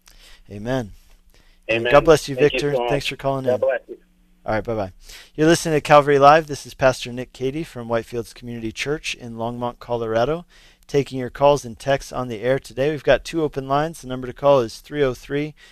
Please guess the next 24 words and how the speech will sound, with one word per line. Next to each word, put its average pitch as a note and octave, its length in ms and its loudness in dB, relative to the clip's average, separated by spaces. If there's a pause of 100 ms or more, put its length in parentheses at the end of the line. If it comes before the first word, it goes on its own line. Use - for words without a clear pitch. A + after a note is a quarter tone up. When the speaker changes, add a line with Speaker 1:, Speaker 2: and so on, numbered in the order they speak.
(180)
Speaker 1:
six - 340 -8
nine B2+ 220 -2
zero, C#3 300 0
three B2+ 220 -8
thousand. C3+ 440 4
It's - 140 -20
three C3 220 -4
oh B2 100 0
three, D3 300 -10
six - 400 -12
nine B2 260 -6
zero, A#2+ 360 -2
three A#2 240 -12
thousand, D3 420 2
or A#2 120 -10
text - 380 -6
us A2 200 -8
at G2 100 -6
seven B2+ 360 -6
two A#2 180 -16
zero, G#2 420 -6 (360)
three C#3 220 -6
three B2 200 -6
six, - 440 -8